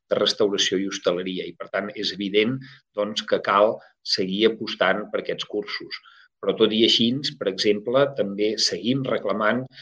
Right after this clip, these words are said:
que és molt necessari que tinguem un curs, un cicle formatiu sociosanitari, al qual, doncs, hi ha molta demanda, les residències,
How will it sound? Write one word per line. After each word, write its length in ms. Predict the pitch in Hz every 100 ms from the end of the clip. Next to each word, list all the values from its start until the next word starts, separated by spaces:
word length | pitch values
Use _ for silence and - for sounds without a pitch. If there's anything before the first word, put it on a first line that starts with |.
| - _ -
que 320 | 98 120 131 -
és 100 | 92
molt 260 | 107 127 131
necessari 440 | 127 - - 104 -
que 140 | 113
tinguem 420 | 104 98 101 107 123
un 360 | 131 - 104 104
curs, 380 | _ 110 131 131
un 80 | 98
cicle 240 | 113 -
formatiu 460 | - - 104 - 110 -
sociosanitari, 880 | 110 - 117 - - _ 85 85 - _ _ _ _ 92
al 80 | 87
qual, 280 | - 95 95 95
doncs, 220 | 95 -
hi 60 | 95
ha 40 | 92
molta 360 | 113 110 95
demanda, 640 | 90 - 98 107 123 208 - - _ 90
les 100 | 87
residències, 1200 | 85 85 90 98 98 - 104 107 110 113 104